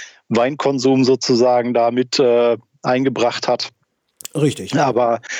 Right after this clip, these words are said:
Speaker 1: es gibt auch, äh, Bibelzitate, die auf andere Drogen hinweisen und auch bei anderen Religionen ist der Zusammenhang immer wieder diskutiert. Zuletzt haben sie zum Beispiel in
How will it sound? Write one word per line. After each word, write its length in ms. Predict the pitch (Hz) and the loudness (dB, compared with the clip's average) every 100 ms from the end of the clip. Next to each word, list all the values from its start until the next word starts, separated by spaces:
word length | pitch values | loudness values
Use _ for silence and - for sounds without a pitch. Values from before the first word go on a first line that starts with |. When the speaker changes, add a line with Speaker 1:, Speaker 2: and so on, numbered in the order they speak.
| - | -12
Speaker 1:
es 80 | - | -8
gibt 180 | 175 156 | -4 0
auch, 260 | 135 - 147 | 0 0 -2
äh, 40 | |
Bibelzitate, 1160 | 123 151 110 147 143 127 - 123 123 120 123 127 | 0 0 2 2 2 0 -4 -4 0 0 0 0
die 200 | 113 127 | 2 2
auf 300 | 123 120 - | 2 -2 -4
andere 340 | 135 131 123 | 0 2 2
Drogen 400 | 113 - 117 117 | 0 0 0 2
hinweisen 760 | 113 127 120 110 113 104 117 113 | 2 2 2 2 2 2 2 2
und 140 | 113 | -2
auch 120 | 117 - | -2 -2
bei 100 | 110 | -4
anderen 260 | 120 113 | -2 -2
Religionen 580 | 107 110 104 107 107 110 | 2 2 4 2 2 0
ist 140 | 107 120 | -2 -2
der 80 | |
Zusammenhang 680 | - 107 107 107 104 107 104 - - - _ _ _ | -2 0 0 0 -2 -2 -4 -14 -20 -20 _ _ _
immer 280 | 123 117 107 | 2 2 2
wieder 320 | 113 117 110 92 95 - | 2 4 2 -2 -6 -4
diskutiert. 720 | 117 - 107 - 127 131 - - - - _ - | -2 -2 -4 0 2 2 -2 -10 -16 -16 _ -2
Zuletzt 280 | 123 139 170 | 0 0 0
haben 120 | 147 | -4
sie 80 | 123 | 0
zum 140 | 135 | 2
Beispiel 380 | 131 - 131 135 | 2 0 0 2
in 380 | 117 120 113 | 2 4 2